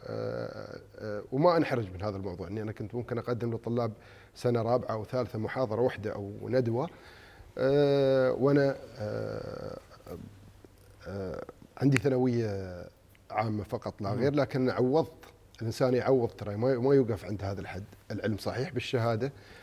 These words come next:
Speaker 1: لكن أيضا، آه، الكتب موجودة والمصادر موجودة، ممكن الواحد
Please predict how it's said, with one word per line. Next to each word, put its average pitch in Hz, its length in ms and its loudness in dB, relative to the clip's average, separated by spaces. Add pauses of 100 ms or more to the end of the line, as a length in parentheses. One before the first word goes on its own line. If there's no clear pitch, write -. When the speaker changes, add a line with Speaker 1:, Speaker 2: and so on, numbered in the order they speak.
(120)
Speaker 1:
لكن 120 340 2
أيضا، 143 320 6 (540)
آه، 107 560 -2
الكتب 120 320 0
موجودة 127 340 4
والمصادر 117 460 4
موجودة، 117 420 2
ممكن 117 380 0
الواحد 120 400 2